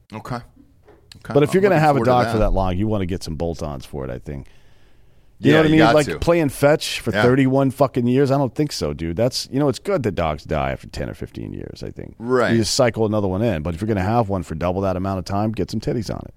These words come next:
Speaker 1: It's Guinness Book of World Records. So this is the oldest dog ever recorded? Really?
Speaker 2: Uh, yeah.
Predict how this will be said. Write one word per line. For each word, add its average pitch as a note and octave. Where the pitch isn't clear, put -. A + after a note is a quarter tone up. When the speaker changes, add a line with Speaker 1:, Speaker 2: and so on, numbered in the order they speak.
Speaker 1:
It's G#2
Guinness E3+
Book -
of D3
World C#3+
Records. C3
So -
this A2+
is D3+
the B2
oldest A#2
dog A#2
ever B2
recorded? D3+
Really? F#4+
Speaker 2:
Uh, G2
yeah. G2